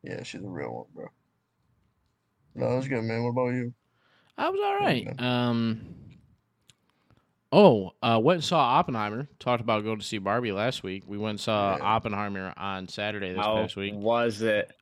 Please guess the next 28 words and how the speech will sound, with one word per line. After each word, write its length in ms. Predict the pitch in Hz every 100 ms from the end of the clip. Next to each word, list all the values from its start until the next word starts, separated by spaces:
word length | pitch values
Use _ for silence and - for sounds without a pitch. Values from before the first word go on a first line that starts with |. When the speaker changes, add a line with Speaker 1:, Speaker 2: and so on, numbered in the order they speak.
| _
Speaker 2:
Uh, 240 | 117 113
phenomenal, 680 | 107 - 135 127 127 139 120
Speaker 3:
How 160 | 107 85
Speaker 2:
man. 80 | 85
So 120 | 69
Speaker 3:
was 120 | 58
Speaker 2:
saw 220 | - 123
Speaker 3:
it? 20 | 120
Speaker 2:
it 20 |
in 60 | 107
imax 480 | 110 117 117 117
seventy 320 | - 123 117 113
Speaker 3:
Oh, 20 |
Speaker 2:
millimeter. 540 | 110 120 123 127 127 123 - - - -
Um, 640 | 107 107 101 98 98 90 _ _ -
honestly, 520 | 120 139 151 - 170
like, 220 | 147 117 - _ _ _ -
it's 160 | 135
so 280 | - 190 190
hard 200 | 180 202
to 80 | 180
explain 300 | 127 156 156
this 140 | 135
movie 440 | 117 120 139 160 160 - _ _ _ -
because 320 | 123 143 110
the 80 | 117
way 360 | 113 139 156
the, 760 | 151 135 127 120 113 107 104